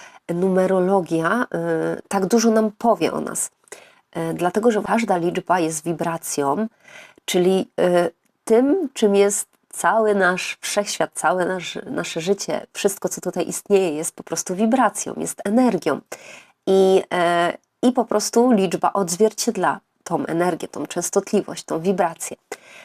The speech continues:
Tak samo, e, tą wibrację odzwierciedlają planety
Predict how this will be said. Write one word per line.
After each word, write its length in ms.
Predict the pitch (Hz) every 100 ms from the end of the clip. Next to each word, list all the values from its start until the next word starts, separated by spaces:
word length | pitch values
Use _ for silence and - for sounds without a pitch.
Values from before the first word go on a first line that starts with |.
| - _ _ -
Tak 180 | 165 -
samo, 580 | 202 185 170 156 202 -
e, 260 | 175 170 170
tą 200 | - 190
wibrację 560 | 180 175 180 - 190 -
odzwierciedlają 1080 | 190 165 185 - - 175 170 170 151 - -
planety 800 | - 202 196 185 - 165 160 110